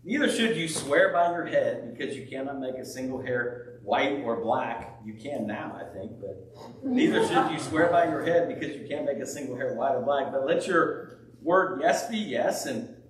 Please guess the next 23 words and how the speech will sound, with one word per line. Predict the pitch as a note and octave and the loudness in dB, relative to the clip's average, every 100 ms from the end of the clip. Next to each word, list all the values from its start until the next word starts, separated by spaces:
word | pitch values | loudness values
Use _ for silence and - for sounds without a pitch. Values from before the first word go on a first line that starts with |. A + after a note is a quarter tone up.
| A#2+ | 2
no | C3+ D#3 | 4 6
be | G#3+ G3+ | 4 2
no. | B2+ C3 D#3+ | 2 2 2
Anything | F3 F#3 G3+ E3 | 2 -2 -4 -4
more | D3+ E3+ F3 | 2 4 4
than | D3 | 2
that | C3+ D#3 - | 2 2 0
is | |
from | E3 D3+ | -2 -2
the | D#3 | 0
evil | A3 A#3 G3 C3 | 2 4 4 4
one. | - - - - - - - - - - - - - | 2 -6 -12 -18 -20 -20 -20 -18 -18 -18 -20 -20 -8
Okay? | A2+ C#3 - - - - - - _ - - _ B2 | -4 -4 -6 -14 -20 -20 -20 -20 _ -20 -20 _ -6
I | B2 | 2
have | F#3 F#3 | 4 2
to | F#3 | -2
say | - F3+ G3 | -2 0 2
this | G#3 - | 2 2
with | D3+ D3 | 0 4
Judge | E3 F3 F3 | 4 4 4
Bailey | F3 F3 E3 D3 | 4 4 0 0
here, | B2 - - | 0 -2 -4
okay? | A2 B2 C#3+ - - | -2 -2 -2 -6 -10